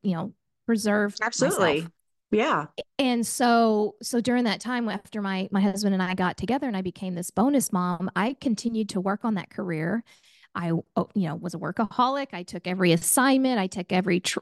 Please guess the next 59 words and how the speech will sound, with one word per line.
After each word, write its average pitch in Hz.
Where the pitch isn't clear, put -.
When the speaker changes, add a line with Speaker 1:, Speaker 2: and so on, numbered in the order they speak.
Speaker 1:
business 214
trip -
that 170
came 180
up. 247
Um, 175
and 208
then 190
I 185
put -
myself, 185
got 185
my 180
master's 214
degree. 196
And 185
then 190
I, 190
I 190
even 277
took -
it 202
two 339
steps -
further. 202
And 175
with 202
the -
Air 277
Force 214
as 196
a 190
civilian, 208
you 214
can 220
do 202
professional 190
military 185
education. 180
And 175
that 175
just -
kind 185
of 175
puts -
you 185
in 180
a 175
different 180
box 180
for 196
promotion 196
Speaker 2:
Oh, 285
Speaker 1:
and 294
Speaker 2:
neat. 165
Speaker 1:
stuff 170
like 180
that. 233
So 180